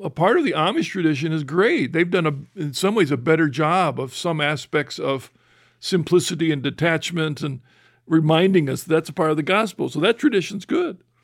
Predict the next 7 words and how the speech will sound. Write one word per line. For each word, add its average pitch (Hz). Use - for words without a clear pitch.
On 170
the 185
other 330
hand, 170
they're 185
caught 208
up 180